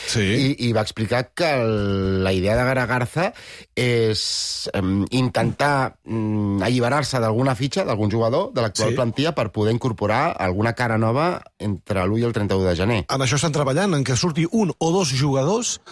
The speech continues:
Speaker 1: eh, que alliberarien sous, eh, i per tant això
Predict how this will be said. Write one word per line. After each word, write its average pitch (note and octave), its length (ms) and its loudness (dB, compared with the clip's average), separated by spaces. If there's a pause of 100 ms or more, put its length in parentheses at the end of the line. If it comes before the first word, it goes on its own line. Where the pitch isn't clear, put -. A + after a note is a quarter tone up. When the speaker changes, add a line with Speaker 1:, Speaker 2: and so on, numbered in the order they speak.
(280)
Speaker 1:
eh, A#2+ 380 2
que - 80 -2
alliberarien B2+ 840 0
sous, F3 560 -2 (140)
eh, B2 300 0
i E3+ 100 0
per B2+ 160 -2
tant C#3 120 2
això C3+ 200 0